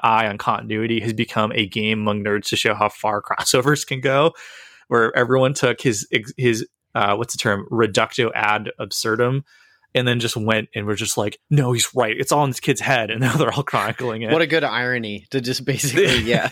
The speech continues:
Speaker 2: "It doesn't matter 'cause really it would take place in this." Oh my gosh, he's right.
Speaker 1: <laughs>
Speaker 2: Does the entire math. <laughs> Oh no.
Speaker 1: Now,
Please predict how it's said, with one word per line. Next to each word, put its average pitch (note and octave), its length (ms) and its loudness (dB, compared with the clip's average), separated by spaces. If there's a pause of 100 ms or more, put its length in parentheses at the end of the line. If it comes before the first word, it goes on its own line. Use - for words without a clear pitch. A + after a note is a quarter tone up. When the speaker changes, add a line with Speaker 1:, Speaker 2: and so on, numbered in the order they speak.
Speaker 2:
"It - 520 -10
doesn't E3 300 2
matter D#3 300 2
'cause C#3 260 -6
really G3+ 240 0
it C#3 60 0
would B2+ 180 -4
take C#3 180 -2
place C#3+ 260 -2
in B2+ 40 -8
this." A2+ 160 -8 (320)
Oh D3 80 0
my C3+ 140 0
gosh, C#3 240 -2
he's A#2+ 160 -10
right. C#3 300 0
Speaker 1:
<laughs> - 100 -4
Speaker 2:
Does D3+ 220 -4
the F#3+ 120 4
entire A#2 460 2
math. F3+ 520 0
<laughs> A#3+ 120 0
Oh A#3+ 80 2 (160)
no. B3 160 2
Speaker 1:
Now, E3+ 520 0